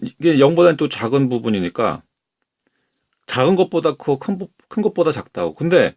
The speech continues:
그럼 이제 A랑 삼이 나오는데 도대체 A가 삼보다 큰지 삼보다 작은지 알 수가 없어. 만일에 A가 삼보다 작으면은, 삼보다 작으면은 이렇게 나오겠지, 이렇게. 만일에 A가 삼보다 크다. 삼보다 크면 이렇게 나온다고. X의 범위가.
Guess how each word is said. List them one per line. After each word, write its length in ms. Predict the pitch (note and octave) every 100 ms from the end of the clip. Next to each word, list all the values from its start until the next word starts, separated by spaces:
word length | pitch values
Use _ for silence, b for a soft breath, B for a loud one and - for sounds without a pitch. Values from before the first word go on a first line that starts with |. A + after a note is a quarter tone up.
| B B B
그럼 120 | D#3
이제 180 | F#3 G3
A랑 300 | G#2 C#3 D#3+
삼이 240 | D3 F3 E3
나오는데 440 | B2+ G2+ A#2+ C3
도대체 600 | B2 C#3+ C#3+ D3 B2+ C#2+ - _ _ _ _
A가 340 | G#2 C#3 D#3 C#3+
삼보다 480 | - F#3+ F3 C3
큰지 280 | - F#3 D#3+
삼보다 360 | C3+ F3 F3 E3
작은지 360 | - - B2+
알 120 | G2 D#2+
수가 200 | G#2+ F#2
없어. 200 | - F2+
만일에 300 | A2+ D3+ A2+
A가 140 | C3+
삼보다 320 | - E3+ -
작으면은, 540 | C3 F2 F#2 E2 - - b b b
삼보다 360 | - G3+ G3+ F#3+
작으면은 500 | B2 B2+ D3 D3+ B2+
이렇게 200 | A#2+ C#3
나오겠지, 380 | G#2+ F2+ -
이렇게. 340 | F2+ - - - - _ _ _ _ _ _ _ _
만일에 500 | A#2 C3+ C#3+ A2+ - _ _
A가 200 | B2+ D#3+
삼보다 400 | E3 G3+ F#3 D3+
크다. 420 | - - C#3 D#2+ - _ _ _ _ _ _
삼보다 400 | - G#3 G#3 F#3+
크면 240 | - G3+
이렇게 180 | C#3+ D3
나온다고. 480 | A#2+ F2 - D#2+ - _ _ _
X의 300 | A2 G#2 A#2
범위가. 480 | F#2 E2 D2+ D2 -